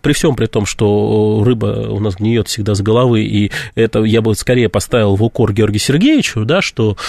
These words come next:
э, город пришел в такое запустение, то это в ч-, отчасти все-таки при моем хорошем отношении к Игорю Николаевичу — это и его проблема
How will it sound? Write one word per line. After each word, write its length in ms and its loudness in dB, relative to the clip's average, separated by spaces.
э, 60 0
город 560 2
пришел 320 -2
в 60 -12
такое 540 0
запустение, 840 -2
то 400 2
это 180 0
в 80 -6
ч-, 140 -10
отчасти 440 0
все-таки 400 -2
при 440 2
моем 240 2
хорошем 380 -2
отношении 320 -2
к 80 -20
Игорю 100 0
Николаевичу — 400 0
это 100 0
и 60 2
его 180 2
проблема 540 -4